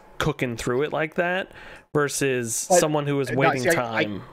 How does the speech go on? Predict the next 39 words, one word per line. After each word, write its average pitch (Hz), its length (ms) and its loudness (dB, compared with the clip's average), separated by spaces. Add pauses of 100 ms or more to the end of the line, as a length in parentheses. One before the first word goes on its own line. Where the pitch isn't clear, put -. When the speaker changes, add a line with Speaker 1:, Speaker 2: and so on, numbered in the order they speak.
(720)
Speaker 2:
but 165 240 4
that's, 185 200 -2
that's 165 180 -6
not 226 80 -2
what 185 80 0
I'm 160 60 2
talking 147 180 -2
about, 117 140 0
because 135 200 -4
it's 139 140 -10
not 156 140 -2
like 151 140 0
I'm 120 140 0
mainlining 117 520 -4
the 98 60 -16
story 120 300 -4
missions. - 360 -14
Like, 127 100 -12
I'm 131 140 -4
still 170 260 -2
doing 127 520 -2 (360)
fifty 147 300 -4
to 123 100 -6
seventy 120 300 -2
percent 117 260 -8
of 101 60 -12
the 113 100 -8
optional 117 480 -4
side 107 300 -4
missions. - 480 -16 (420)
And 135 300 2
what 139 120 -2
I'm 160 100 0
talking 160 200 -2
about 139 160 2
are, 117 220 2
they're, 139 240 -2
they're 139 180 0
all 180 460 2